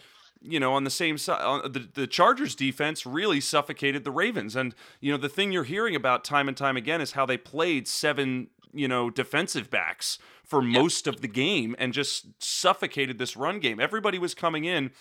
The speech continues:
Speaker 1: talking about how, and I mean, I believe you mentioned in last week's podcast, this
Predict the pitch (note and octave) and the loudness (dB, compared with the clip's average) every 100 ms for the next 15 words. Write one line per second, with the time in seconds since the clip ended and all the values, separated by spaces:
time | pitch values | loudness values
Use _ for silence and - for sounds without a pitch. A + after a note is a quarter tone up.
0 | - - - - - E3+ F#3+ E3+ C3+ C3 | -20 -20 -20 -16 0 2 2 0 2 4
1 | B2 C3 C3+ C#3 D3+ F3 F#3 D3+ F#3+ A3 | 4 4 4 4 0 -2 2 2 2 -8
2 | F#3+ B3+ B3+ G#3+ G#3+ G#3 G#3 G#3+ A3 A3 | -6 -4 -2 -4 -4 -4 0 -2 -2 -10
3 | - A#3 D4+ A2+ F#2 - _ - - _ | 0 0 2 -2 -2 -8 _ -20 -20 _
4 | _ _ - A#2 F3 A3 | _ _ -20 2 2 2